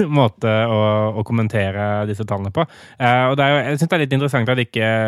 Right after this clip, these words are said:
G K og First House er, er nevnt like mye, fordi hver gang, eh, First House er nevnt, så er jo Game Maiden Kise nevnt, og, og motsatt, fordi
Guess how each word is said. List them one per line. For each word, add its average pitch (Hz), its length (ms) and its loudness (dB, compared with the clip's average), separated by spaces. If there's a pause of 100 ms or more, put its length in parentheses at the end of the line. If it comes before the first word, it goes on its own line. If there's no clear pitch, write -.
(220)
G 107 160 0
K - 200 -12
og 101 220 -2
First 101 260 -4
House 104 320 -4
er, 107 360 -4 (420)
er 107 160 -2
nevnt 107 240 0
like 127 240 -4
mye, 156 180 0
fordi 135 260 0 (120)
hver 110 300 0
gang, 107 280 0
eh, 104 520 -4 (200)
First 107 300 -4
House 107 160 -4
er 123 80 -2
nevnt, 196 240 -4
så 202 80 -2
er 123 140 2
jo 113 100 -4
Game 104 100 -2
Maiden 107 220 -4
Kise 117 240 -6
nevnt, 165 260 -6
og, 107 440 -2
og - 40 -2
motsatt, 110 460 -6
fordi 117 460 -4